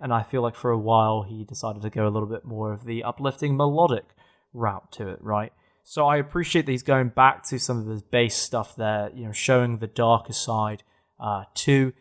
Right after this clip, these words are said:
his brand and to his sound as well. But I just didn't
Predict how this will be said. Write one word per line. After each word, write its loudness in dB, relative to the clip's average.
his 4
brand 2
and -10
to 2
his 0
sound -2
as -10
well. 2
But -8
I 8
just 0
didn't 0